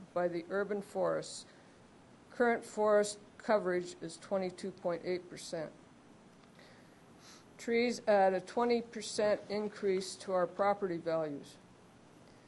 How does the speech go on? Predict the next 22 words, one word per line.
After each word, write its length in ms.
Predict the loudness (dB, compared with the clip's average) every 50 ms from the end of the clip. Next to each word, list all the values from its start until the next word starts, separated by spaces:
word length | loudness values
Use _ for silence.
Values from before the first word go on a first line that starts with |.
| -20 -20 -20 -20 -20 -20 -20 -20 -20 -20 -20 -18
Trees 340 | -6 2 4 6 6 4 4
provide 520 | 0 -4 -2 2 4 6 6 6 4 2
shade 560 | -2 -4 -2 2 4 4 4 4 2 0 -4 -10 -16 -16 -12 -8
and 160 | -8 -8 -8
save 420 | -6 -4 0 2 4 4 4 2 0 -4 -2
energy. 540 | 0 0 0 0 -2 -4 -8 -12 -12 -14 -14 -18 -20 -20 -20 -20 -20 -20 -20 -20 -20 -20 -20 -20 -20 -20 -20 -20 -20 -20 -20 -20 -20 -20 -20 -20 -16 -6
Just 280 | 0 2 2 2 0 -2
one 340 | -2 0 2 4 4 4 4
healthy 400 | 2 2 2 0 0 -2 -8 -8 -10
tree 400 | -10 -6 -4 0 0 0 0 -2 -6 -10 -16 -12 -10
is 180 | -8 -8 -8
equivalent 560 | -10 -14 -8 -2 0 0 2 2 0 -4 -4 -6
to 120 | -14 -14 -14 -16 -12
ten 340 | -6 -4 -2 -2 0 -2 -2
room-size 920 | -2 0 0 0 0 -2 -4 -4 -2 0 2 2 4 4 2 0 -2 -4
air 220 | -4 -2 0 0 0
conditioners 760 | -2 -6 -8 -6 -6 -6 -6 -8 -10 -10 -8 -8 -8 -6 -2
running 340 | 0 0 0 0 -2 -4
twenty 380 | -6 -6 -4 -2 -2 0 -2 -4 -4 -4
hours 380 | -2 -2 0 0 0 -2 -4
per 180 | -8 -12 -12 -10
day. 340 | -6 -4 -2 -2 -2 -4